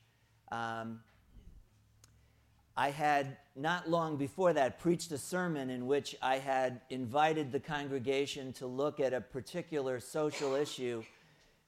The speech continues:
from a faith perspective rather from the view of their politics. And so she wrote, and the first thing she said was that she very much appreciated that. She said,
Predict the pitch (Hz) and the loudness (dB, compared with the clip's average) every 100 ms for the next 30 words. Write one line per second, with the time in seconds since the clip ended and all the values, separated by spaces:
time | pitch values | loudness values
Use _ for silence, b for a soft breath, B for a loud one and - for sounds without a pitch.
0 | b _ - 139 123 - - 220 220 - | b _ -6 -4 -4 -4 4 6 6 0
1 | 160 139 - - 139 135 147 135 117 117 | -2 -2 -2 0 0 2 0 0 -2 2
2 | 135 139 139 139 131 147 131 127 120 120 | 6 6 4 0 -2 -6 -6 -6 -6 -6
3 | 104 120 135 131 123 107 110 120 113 - | -8 -4 0 2 0 -2 -4 -4 -4 -2
4 | 180 160 127 - 113 117 - - - b | 2 2 2 -2 -4 -4 -8 -16 -16 b
5 | b b b b b - 143 143 135 160 | b b b b b -8 -6 -6 -2 4
6 | 156 147 165 156 190 196 190 147 143 - | 4 4 2 8 8 8 2 -4 -4 2
7 | 214 185 180 160 165 131 160 147 143 120 | 2 2 -2 -2 -4 0 0 2 2 2
8 | 143 135 151 120 156 160 156 147 143 - | -2 -2 -4 2 2 4 0 -4 -6 -4
9 | 151 135 - 110 101 98 90 92 90 - | -4 -2 -4 -6 -6 -8 -10 -10 -10 -14
10 | 110 - 131 | -12 -4 -4